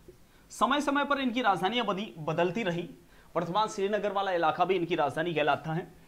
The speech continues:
और इधर गुजरात क्षेत्र में देखा जाए तो यहां पर एक वंश था जिसका नाम था मैत्रक वंश।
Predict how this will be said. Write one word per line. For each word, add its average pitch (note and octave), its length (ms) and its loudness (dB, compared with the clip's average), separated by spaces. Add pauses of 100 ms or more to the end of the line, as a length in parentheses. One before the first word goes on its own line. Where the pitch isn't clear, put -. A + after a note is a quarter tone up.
(420)
और C4 440 8 (1400)
इधर B3 480 6
गुजरात F3+ 460 4
क्षेत्र A3+ 340 2
में A#3+ 120 -2
देखा F#3 300 4
जाए E3 300 0 (400)
तो A#3 60 2
यहां A3 380 6
पर A3 460 4 (2500)
एक G#3 160 2
वंश A#3 260 2
था E3+ 420 2 (1900)
जिसका F#3 240 6
नाम F#3+ 180 8
था A#3 140 4
मैत्रक F3+ 500 4
वंश। B2+ 360 -6